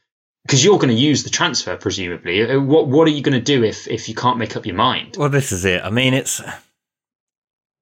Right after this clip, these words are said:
Speaker 2: it, you don't always have to use a transfer if you've got two in the bank, but it is preferable and it is the obvious thing to do, because you only do get two free transfers and you can only hold two free transfers at once. So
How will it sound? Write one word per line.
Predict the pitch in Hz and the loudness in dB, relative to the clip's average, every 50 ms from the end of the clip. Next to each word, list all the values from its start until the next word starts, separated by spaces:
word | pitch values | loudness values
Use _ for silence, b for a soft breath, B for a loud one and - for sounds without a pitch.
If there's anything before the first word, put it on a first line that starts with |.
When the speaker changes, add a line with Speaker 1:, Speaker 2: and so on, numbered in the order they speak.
| _ _ - | _ _ -10
Speaker 2:
it, | - 120 - 90 90 85 80 | -8 -8 -8 -10 -16 -18 -18
you | - - - - 165 139 | -20 -20 -14 -8 -4 0
don't | 135 185 190 170 | 4 4 4 6
always | 160 147 135 120 - | 6 6 6 4 4
have | 131 117 - | 2 -2 0
to | 117 | 0
use | 104 104 98 85 | 2 2 2 0
a | 90 | -2
transfer | - - 82 80 78 - - 85 | -4 -4 -6 -6 -6 -8 -6 -6
if | 82 82 - | -6 -6 -6
you've | 90 90 | -8 -8
got | 87 80 - | -8 -8 -6
two | - | -8
in | 82 78 | -8 -8
the | 78 | -8
bank, | 76 78 80 92 - - | -10 -8 -8 -8 -8 -6
but | - 107 98 | -4 -2 0
it | 113 110 | 0 2
is | 127 117 92 - - _ _ _ _ - | 2 0 0 -4 -12 _ _ _ _ -8
preferable | - - 113 - - - 101 90 85 76 85 85 90 | -4 -4 -2 -2 -2 -4 -4 -4 -4 -4 -4 -4 -2
and | 92 90 | -2 -2
it | 92 82 | -2 -2
is | 107 95 87 - | -2 -4 -4 -4
the | - 104 95 95 | -4 -4 -2 -2
obvious | 92 104 87 87 90 87 - | -2 -2 0 0 -2 -2 -2
thing | - 98 90 80 | -4 -6 -6 -6
to | - 80 | -6 -4
do, | 101 98 98 90 | -4 -2 -4 -4
because | 92 - 107 101 90 | -4 -4 -4 -4 -2
you | 113 123 123 | 0 0 0
only | 120 113 110 | 0 0 -2
do | 107 143 143 123 95 80 b b b b _ _ _ _ _ _ _ - | -2 -2 -2 -2 -2 -4 b b b b _ _ _ _ _ _ _ -2
get | - 127 104 - - | 0 0 0 0 0
two | - 107 101 | 0 0 0
free | - - 104 90 | 0 -2 -4 -2
transfers | - 110 104 98 92 - 101 95 92 | -2 -2 -2 -2 -2 -4 -4 -4 -4
and | 95 95 | -4 -4
you | |
can | 90 110 104 | -4 -2 -2
only | 104 98 95 | -2 0 0
hold | 92 95 101 98 92 - | 0 0 0 0 -2 -2
two | - 107 95 | -2 -2 -2
free | - - 95 | 0 -2 -4
transfers | 87 - 104 98 95 - - 104 95 90 | -2 -2 -2 -2 -4 -4 -6 -6 -4 -4
at | 98 87 | -4 -4
once. | 90 104 117 113 82 58 - | 0 0 0 0 -2 -4 -10
So | - - - 101 95 90 87 | -10 -4 -2 -2 -2 -2 -4